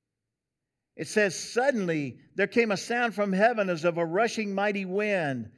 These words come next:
and they were all filled with the Holy Spirit." God sent the Holy Spirit,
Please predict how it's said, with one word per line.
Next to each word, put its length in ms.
and 160
they 180
were 220
all 340
filled 640
with 200
the 100
Holy 300
Spirit." 640
God 320
sent 380
the 120
Holy 260
Spirit, 680